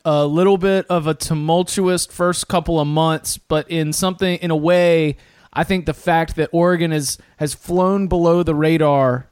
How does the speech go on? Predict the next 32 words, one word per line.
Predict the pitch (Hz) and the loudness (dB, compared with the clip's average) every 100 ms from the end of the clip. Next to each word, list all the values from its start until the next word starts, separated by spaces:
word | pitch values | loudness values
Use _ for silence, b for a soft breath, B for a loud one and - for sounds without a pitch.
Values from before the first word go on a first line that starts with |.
| - | -2
uh, | 147 135 131 131 - - | 2 2 2 0 -2 -12
here | - 156 175 151 147 | -14 -4 0 0 0
after | 147 147 160 | 0 0 -2
that | 147 143 - | 0 0 -2
start | - - 156 156 156 - | -6 0 2 2 -2 -6
to | 160 | -4
the, | 143 139 135 127 - | -2 0 0 -2 -4
after | 147 170 | -6 -4
the | 139 | -6
first | 135 170 165 - | -4 -2 -2 -4
start | - 170 156 151 _ b b b - | -4 0 0 0 _ b b b -8
to | - 160 151 143 | -2 0 0 0
the | 143 | -2
Willie | 151 160 | 0 2
Taggart | 151 156 147 139 | 2 0 -2 -2
era | 143 143 139 | 0 0 0
during | 147 143 | -2 0
the | 139 | 2
offseason | 147 147 - 147 139 143 143 | 2 0 -2 -2 -2 -2 -2
with | 143 - | -4 -4
the | 135 131 123 - | -2 0 -2 -4
conditioning, | 135 131 165 - 160 156 147 139 b b b | -6 -2 -2 0 -2 0 -2 -8 b b b
um, | 139 135 127 | -4 -2 -2
with | 131 127 | -2 -4
assistant | 139 - 151 135 117 | -4 -6 -6 -6 -2
coaches, | 202 196 190 180 170 160 - - B B | 0 0 2 2 2 0 -6 -12 B B
you | 160 | -2
know, | 151 143 | 2 2
the, | 156 156 - - | 2 0 -2 -10
there | 151 190 202 | -2 0 2
has | 180 151 | 0 -2
been | 143 190 185 175 160 151 | -2 0 0 0 -4 -6